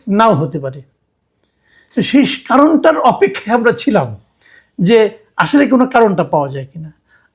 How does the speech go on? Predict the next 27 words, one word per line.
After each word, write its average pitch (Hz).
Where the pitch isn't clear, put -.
আমার 285
মনে 233
হচ্ছে 269
যেন 170
আমরা 214
সেরকম 208
কারণ 190
পেতে 277
যাচ্ছি, -
সামনে 196
আরও 220
পাবো 220
কিনা 240
জানি 226
না, 208
মনে 202
হয় 214
পেতে 185
যাচ্ছি। 147
একটা 247
কারণ 240
পেয়েছি 262
আজকে, -
সেটা 180
আপনাদেরকে 175
শেয়ার 196
করি। 135